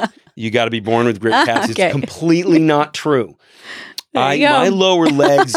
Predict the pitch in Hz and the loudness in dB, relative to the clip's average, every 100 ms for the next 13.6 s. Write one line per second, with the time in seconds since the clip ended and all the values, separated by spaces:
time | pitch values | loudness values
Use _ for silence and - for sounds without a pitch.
0 | 320 185 185 151 131 - 131 113 120 123 | 0 0 0 0 -2 0 0 0 0 0
1 | 123 117 110 107 - - - - _ - | -2 0 0 -2 -6 -14 -16 -18 _ -4
2 | 107 104 - - 135 131 151 - 139 123 | -4 -2 -4 -2 -2 0 -2 -2 0 2
3 | 120 120 117 113 110 _ - 127 107 92 | 2 2 0 -2 -6 _ -8 -4 -4 -6
4 | 90 - - _ _ _ _ _ _ _ | -10 -12 -14 _ _ _ _ _ _ _
5 | _ - 110 104 - - 98 143 135 135 | _ -2 -2 -2 -8 -20 -6 -2 -2 -2
6 | 135 139 123 - 92 - _ _ _ _ | 0 2 0 -4 -12 -14 _ _ _ _
7 | - 113 113 110 113 117 123 127 127 131 | -6 -4 -2 -2 -2 -2 0 0 0 0
8 | 123 120 123 123 127 123 - 123 - 131 | -2 -4 -6 -6 -2 -2 0 -2 -2 -2
9 | 120 110 104 - _ _ _ _ 113 104 | -2 -2 -6 -12 _ _ _ _ -2 0
10 | 101 104 98 92 - - - 143 - - | 0 -2 -4 -6 -4 -4 -2 -2 -4 -4
11 | 123 107 101 117 117 107 101 - 123 113 | 0 0 2 0 2 -2 -4 -2 -2 -2
12 | 110 110 - 113 120 - - 110 107 101 | -4 -6 -4 -2 -2 -2 0 0 -2 -6
13 | 101 95 98 92 85 | -8 -10 -10 -12 -16